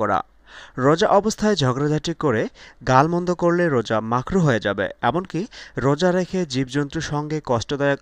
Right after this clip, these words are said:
আচরণ করলেও রোজা মাকরু হয়ে যাবে। টুথপেস্ট দিয়ে ব্রাশ করা। রোজা অবস্থায় টুথপেস্ট বা টুথ পাউডার, মাজন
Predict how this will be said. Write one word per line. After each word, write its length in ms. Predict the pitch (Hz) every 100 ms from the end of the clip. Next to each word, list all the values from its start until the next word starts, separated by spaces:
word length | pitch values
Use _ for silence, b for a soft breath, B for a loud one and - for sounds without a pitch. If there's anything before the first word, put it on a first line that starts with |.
| -
আচরণ 320 | 117 - 147 147 117
করলেও 340 | 113 147 175 101 87
রোজা 240 | 113 110 107 104
মাকরু 300 | 123 - 208 170
হয়ে 180 | 120 101
যাবে। 200 | 98 80 - _ _ _ _ _ _ _ _ _ _ _ _ _ _ _ _ _ _ _ _ _ _ _ _ _ b b b b b b b -
টুথপেস্ট 440 | - 214 - 240 - -
দিয়ে 160 | 220 175 247 -
ব্রাশ 200 | 117 - 113
করা। 160 | 101 - _ _ _ B B -
রোজা 320 | 131 143 190 185
অবস্থায় 380 | 202 220 175 151 208
টুথপেস্ট 500 | 170 - 185 190 - - 123
বা 120 | 117 110 -
টুথ 140 | 160 -
পাউডার, 340 | 165 170 175 175 - 123
মাজন 400 | 110 113 113 123